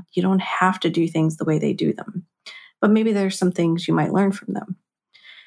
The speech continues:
So bragging in the workplace often involves an inflated sense of self-importance and a desire to diminish the contributions of others.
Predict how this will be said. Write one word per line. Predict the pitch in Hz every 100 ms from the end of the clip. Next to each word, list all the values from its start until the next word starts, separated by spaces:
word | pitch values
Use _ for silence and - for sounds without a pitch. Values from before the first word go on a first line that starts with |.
| _ _ _
So | - 214
bragging | 220 262 294
in | 233
the | 190
workplace | 180 202 208 - 160 160 -
often | 185 208 202 185
involves | 175 165 151 165 160 160
an | 175
inflated | 180 175 - 185 180 185 185
sense | 180 165
of | 160 156
self-importance | - - 139 151 151 156 - 214 254 -
and | 180 175
a |
desire | 160 170 156 156 170 208
to | 220 - 185
diminish | 180 170 170 175 214 208
the | 196
contributions | 175 165 160 160 156 175 160
of | - 185
others. | 180 175 - - -